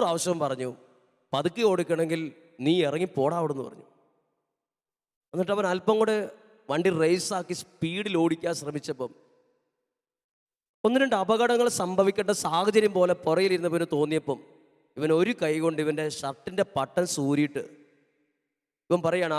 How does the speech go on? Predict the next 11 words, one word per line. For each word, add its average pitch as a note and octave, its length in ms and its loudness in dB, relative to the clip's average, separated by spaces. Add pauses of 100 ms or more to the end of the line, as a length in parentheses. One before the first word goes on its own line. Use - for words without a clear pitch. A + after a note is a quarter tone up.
(100)
ആദ്യമായിട്ടാണ് E3 760 -2
ഒരു C#3 160 -2
പ്രശ്നം F#3+ 440 -2
വന്നപ്പോൾ, C3+ 320 -4
ഒരു C3+ 80 0 (360)
പേടി G#3+ 420 0
വന്നപ്പം, C#3+ 340 -8 (240)
ഇതിന് C#3+ 180 -6
അപകടം G3+ 400 0
പറ്റും, E3 300 -4
വണ്ടി D#3 200 0